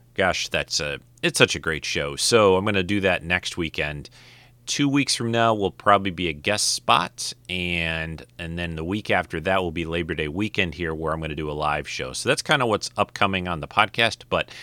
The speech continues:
anyway, that's enough of me blathering. This is a long show for Blade Runner. It's pushes two hours almost,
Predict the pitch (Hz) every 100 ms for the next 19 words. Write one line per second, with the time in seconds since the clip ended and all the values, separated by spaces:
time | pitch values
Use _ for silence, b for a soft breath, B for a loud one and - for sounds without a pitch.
0 | B B B B B 139 165 104 78 95
1 | 139 143 139 117 123 123 107 104 104 107
2 | 107 104 113 117 110 95 98 101 101 -
3 | 101 90 80 85 92 85 78 78 78 76
4 | - - _ _ _ _ - 147 - -
5 | - 87 90 92 73 71 71 69 73 -